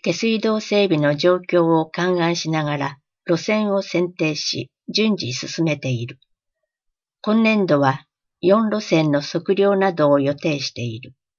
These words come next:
問い。岩沢北部、南部地区は事業計画の変更に着手するとの答弁もあっ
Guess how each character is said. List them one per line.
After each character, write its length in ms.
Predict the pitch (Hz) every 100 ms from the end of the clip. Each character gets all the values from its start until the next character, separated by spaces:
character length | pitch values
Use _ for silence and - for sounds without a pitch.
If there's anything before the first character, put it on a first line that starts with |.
| _ _ _ _ _ _ _ _ _ _ _
問 220 | - 156
い。 120 | 131 - _ _ _ _ _ _ _ _ _ _
岩 220 | 170 196
沢 300 | 202 226 214
北 300 | - 180 -
部、 260 | 151 139 - _
南 240 | 185 208
部 120 | 208 202
地 120 | -
区 160 | 170
は 220 | 151 135 - _ _
事 160 | 165 180
業 200 | 226 214
計 240 | - 220
画 260 | 214 165 151
の 100 | 151
変 300 | 131 175 185
更 200 | 185 180
に 140 | 175
着 220 | 175 180 -
手 120 | -
す 160 | 131 156
る 120 | 170
と 140 | 165
の 200 | 143 127
答 260 | 139 202 202
弁 240 | 170 151
も 200 | 143 135
あ 40 |
っ 40 | 156